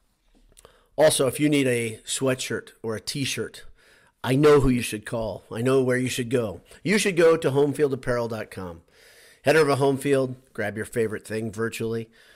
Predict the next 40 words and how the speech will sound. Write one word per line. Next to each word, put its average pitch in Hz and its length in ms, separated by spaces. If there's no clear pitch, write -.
sweatshirt, 98 480
t-shirt. 104 380
They 113 80
have 107 160
a, 101 160
uh, 98 120
deal 120 340
right 107 180
now. 110 220
I 107 40
think 113 280
it's, - 240
uh, 104 260
buy 113 220
one, 110 240
get 98 160
one 95 100
fifty 127 420
percent 110 520
off, 104 640
uh, 90 440
of 90 180
a, 87 280
of 87 120
a 82 80
staff - 640
pick, - 460
uh, 87 160
during 101 320
basketball 101 400
season. 104 320
I 95 40
think 95 140
it's - 140
a 95 60
lot 95 100
of 92 120
the 98 80
retro 104 420
stuff. 117 400